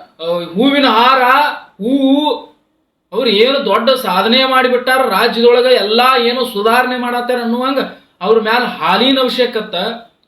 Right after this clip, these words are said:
ಅವ್ರಿಗೆ ಚುನುಮುರಿ ಸುರುವುದೇನತ್ತ, ಅವ್ರ ಕೊಳ್ಳಾಗ ಹೂವಿನ ಹಾರ ಏನತ್ತ, ನಾಚಿಕೆ ಬರಂಗಿಲ್ಲ ಜನ್ಮಕ್ಕೆ. ಇದನ್ನೆಲ್ಲ ಮಾಡ್ತೀರಿ ಯಾರ್ ಕಮಿಟಿ ಅವರು? ಯಾವ್ಯಾವ್ದೋ ಊರ್ ಜಾತ್ರೆ ಕಮಿಟಿ ಒಳಗ ಅವ್ರನ್ನ ಕರೆಸಿ ಚುನುಮುರಿ ಸುರ್ತೀರಿ ಅವ್ರ ಮ್ಯಾಲ, ನಾಚಿಕೆ ಬರಂಗಿಲ್ಲ ಜನ್ಮಕ್ಕೆ. ಇವತ್ತು ನೋಡ್ರಿ ಜನಪದ ಕಲಾವಿದ್ರು ಎಷ್ಟು ಮುಂದುವರೆದಾರ ಇವತ್ತು ಕಲಾವಿದರು ಅಂತಂದ್ರ,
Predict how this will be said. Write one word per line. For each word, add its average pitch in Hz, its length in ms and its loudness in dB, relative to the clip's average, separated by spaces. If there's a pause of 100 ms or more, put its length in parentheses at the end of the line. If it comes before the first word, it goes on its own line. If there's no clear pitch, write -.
ಅವ್ರಿಗೆ 208 320 -4
ಚುನುಮುರಿ 254 540 0
ಸುರುವುದೇನತ್ತ, 202 680 -2 (540)
ಅವ್ರ 196 160 -4
ಕೊಳ್ಳಾಗ 220 460 2
ಹೂವಿನ 254 400 0
ಹಾರ 226 240 2
ಏನತ್ತ, 214 280 -2
ನಾಚಿಕೆ 247 480 -2
ಬರಂಗಿಲ್ಲ 269 360 0
ಜನ್ಮಕ್ಕೆ. 254 440 -2
ಇದನ್ನೆಲ್ಲ 240 280 -2
ಮಾಡ್ತೀರಿ 240 380 -2
ಯಾರ್ 220 320 0
ಕಮಿಟಿ 262 300 -2
ಅವರು? 254 400 0 (360)
ಯಾವ್ಯಾವ್ದೋ 247 440 2
ಊರ್ 254 320 0
ಜಾತ್ರೆ 240 400 -2
ಕಮಿಟಿ 254 300 0
ಒಳಗ 254 200 2
ಅವ್ರನ್ನ 247 200 0
ಕರೆಸಿ 233 380 -2
ಚುನುಮುರಿ 247 460 -2
ಸುರ್ತೀರಿ 262 300 -4
ಅವ್ರ 247 140 2
ಮ್ಯಾಲ, 233 200 0
ನಾಚಿಕೆ 233 380 -2
ಬರಂಗಿಲ್ಲ 262 300 -2
ಜನ್ಮಕ್ಕೆ. 240 640 -6
ಇವತ್ತು 220 220 0
ನೋಡ್ರಿ 247 360 0 (960)
ಜನಪದ 226 340 -2
ಕಲಾವಿದ್ರು 247 420 2
ಎಷ್ಟು 254 220 -4
ಮುಂದುವರೆದಾರ 240 540 2
ಇವತ್ತು 247 300 0
ಕಲಾವಿದರು 240 440 0
ಅಂತಂದ್ರ, 247 340 -2